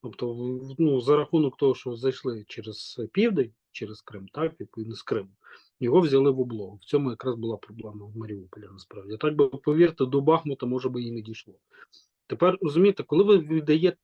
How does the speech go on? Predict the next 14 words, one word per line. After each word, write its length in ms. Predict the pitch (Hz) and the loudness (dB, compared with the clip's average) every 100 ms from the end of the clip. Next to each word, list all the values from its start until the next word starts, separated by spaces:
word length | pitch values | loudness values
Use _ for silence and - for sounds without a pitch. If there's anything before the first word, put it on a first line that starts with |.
| _ | _
позиції, 520 | 147 139 123 - 117 | -6 0 0 0 -4
ви 120 | 123 131 | -4 -6
відступаєте 600 | 127 - 131 131 - 127 | -10 -12 -2 0 0 -2
назад, 320 | 135 208 214 | 2 2 2
це 60 | |
означає, 360 | 127 127 - 147 | -2 -2 2 2
що 160 | - 120 | 2 -2
ворог 240 | 160 143 | 0 0
буде 180 | 120 117 | -4 -14
просуватись 560 | - - 113 123 110 | -20 -12 -10 -10 -14
вперед. 260 | - 113 98 _ _ _ _ _ _ _ _ _ - | -18 -18 -18 _ _ _ _ _ _ _ _ _ 0
Ну, 80 | 190 | 4
це 160 | 262 | 4
фізика, 560 | - 226 151 131 104 | 6 4 6 2 -2